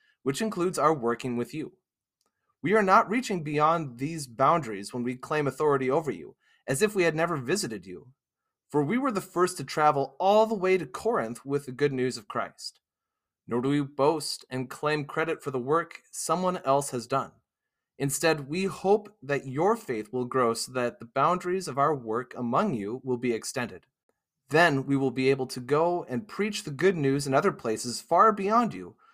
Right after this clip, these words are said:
where no one else is working. Then there will be no question of our boasting about work done in someone else's territory.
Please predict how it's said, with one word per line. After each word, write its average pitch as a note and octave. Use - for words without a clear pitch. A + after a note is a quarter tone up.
where B2+
no C3+
one D3+
else C#3
is G#2+
working. A#2+
Then F3
there D#3
will C3+
be C3+
no C3+
question D#3
of A#2+
our B2
boasting A#2
about A2+
work D#3
done C3
in B2
someone B2+
else's A2
territory. A#2+